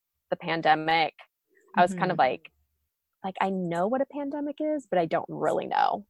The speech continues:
Speaker 1: 'Cause, like,
Speaker 2: Right.
Speaker 1: have we ever really experienced one before?
Speaker 2: I mean, I've played the game, so I feel like
Speaker 1: Right. <laughs>
Speaker 2: I have a lot of, right, like, that's where, that's where my information about
Speaker 1: That's
Speaker 2: pandemics
Speaker 1: <laughs>
Speaker 2: and, like, the movie Outbreak.
Speaker 1: Right. The movie Outbreak is
Speaker 2: Mm-hmm.
Speaker 1: definitely, um,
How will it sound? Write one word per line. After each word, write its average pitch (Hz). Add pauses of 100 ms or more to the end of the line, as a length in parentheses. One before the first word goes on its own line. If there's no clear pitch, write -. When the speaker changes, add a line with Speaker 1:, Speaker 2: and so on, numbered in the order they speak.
(120)
Speaker 1:
'Cause, 359
like, -
Speaker 2:
Right. 302
Speaker 1:
have 339
we 330
ever 294
really 254
experienced 262
one 320
before? 349
Speaker 2:
I -
mean, 277
I've 262
played 370
the 196
game, 175
so 196
I 170
feel 175
like 180
Speaker 1:
Right. 185
<laughs> -
Speaker 2:
I 214
have 196
a 190
lot 170
of, 175
right, 220
like, 240
that's 208
where, 196
that's 196
where 185
my 170
information 170
about 165
Speaker 1:
That's 160
Speaker 2:
pandemics 165
Speaker 1:
<laughs> 349
Speaker 2:
and, 180
like, 170
the 190
movie 202
Outbreak. 165 (500)
Speaker 1:
Right. 196 (360)
The 220
movie 196
Outbreak -
is -
Speaker 2:
Mm-hmm. 190
Speaker 1:
definitely, 165 (120)
um, 95